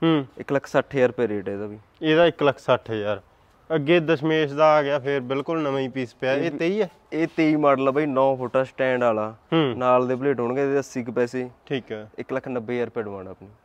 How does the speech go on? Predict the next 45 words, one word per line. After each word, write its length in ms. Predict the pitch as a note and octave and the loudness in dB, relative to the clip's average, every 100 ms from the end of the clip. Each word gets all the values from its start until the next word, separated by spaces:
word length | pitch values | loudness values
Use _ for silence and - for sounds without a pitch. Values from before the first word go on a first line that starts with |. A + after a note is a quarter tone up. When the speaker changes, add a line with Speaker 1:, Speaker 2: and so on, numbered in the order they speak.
| F3+ | -6
Speaker 1:
ਇੱਕ 260 | - - | -6 4
ਨੱਬੇ 380 | F#3 D3+ B2 C#3 | 4 4 4 4
ਦਾ 280 | C3+ C3+ C#3 - _ _ - - | 6 4 0 -10 _ _ -12 -4
ਇਹਦਾ 240 | C#3 D3 | 2 4
ਰੇਟ 220 | C#3+ A#2+ | 4 2
Speaker 2:
ਨੌ 180 | A#2 B2+ | -2 2
Speaker 1:
ਰੱਖਿਆ। 180 | B2+ A#2+ | 2 2
Speaker 2:
ਫੁੱਟੇ 200 | G#2+ A2 | -2 -6
ਦਾ 80 | G2+ | -6
ਬਈ। 160 | G2 A2+ | -10 -4
Speaker 1:
ਨੌ 180 | C3+ C#3 | 2 4
Speaker 2:
ਜਿਵੇਂ 120 | C3+ | 2
Speaker 1:
ਫੁੱਟ। 100 | C3 | 0
Speaker 2:
ਜਾਇਜ਼ 260 | C3 B2+ | 0 0
ਜੇ 100 | B2 | -2
ਮਿਲ 140 | C3 B2+ | -4 -4
ਜਾਂਦਾ, 240 | B2 A#2+ | -8 -10
ਉਹ 60 | A#2+ | -12
ਵੀ 80 | A2 | -10
ਕਰ 120 | G2+ | -14
ਦੇਣ। 200 | F#2 G2+ A2 _ - | -12 -18 -18 _ -6
Speaker 1:
ਠੀਕ 260 | D#3 C3+ | -4 -2
ਹੈ 80 | G#2+ | -4
ਬਾਈ। 180 | F#2+ F#2+ - _ _ _ _ - | -8 -12 -16 _ _ _ _ 2
ਤੇ 140 | E3+ | 2
ਇਸ 80 | D#3 | 4
ਤੋਂ 140 | F3+ | 4
ਬਾਅਦ 180 | F3 F3 | 4 2
ਸੁਪਰ 300 | - E3 E3 | -2 -6 -4
ਸੀਡਰ 280 | D3 E3 D3+ | -4 -4 -4
ਫੇਰ 280 | C3+ D3 C#3+ | 0 2 4
ਆ 120 | C#3 | 4
ਗਿਆ 260 | C#3 D3 D3 | 4 2 0
ਲੈਂਡ 340 | D3 C#3 C3 | -2 -2 -2
ਫੋਰਸ। 460 | F#2+ A2 G2 - G2 | -4 -12 -12 -20 -10
Speaker 2:
ਇਹ 140 | C3 | -8
ਵੀ 60 | C#3 | -4
ਬਾਈ 260 | A#2+ B2 | -2 0
ਮਾਡਲ 360 | B2 B2+ B2+ B2 | 0 2 2 0
ਆ 20 | |
ਬਈ, 140 | B2+ C3+ | -2 -4
ਸਾਢੇ 360 | B2+ B2 C#3+ | -6 -2 0
ਅੱਠ 60 | B2 - | 0 -4
ਫੁੱਟ 280 | A#2+ A2+ | -10 -4
ਆ। 160 | C3 B2 | -4 -6